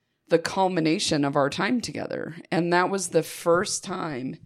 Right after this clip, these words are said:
that I had really danced, like, as celebration, um, in probably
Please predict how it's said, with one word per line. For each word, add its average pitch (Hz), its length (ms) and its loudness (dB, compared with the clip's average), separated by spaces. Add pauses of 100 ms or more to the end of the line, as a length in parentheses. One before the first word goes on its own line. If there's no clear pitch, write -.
(460)
that 165 180 6
I 156 180 2
had 160 220 -2
really 165 720 2 (1040)
danced, 160 500 2
like, 143 340 -2 (120)
as 156 240 4
celebration, 143 1040 -2 (640)
um, 147 560 2 (120)
in 147 200 0
probably 143 1040 -2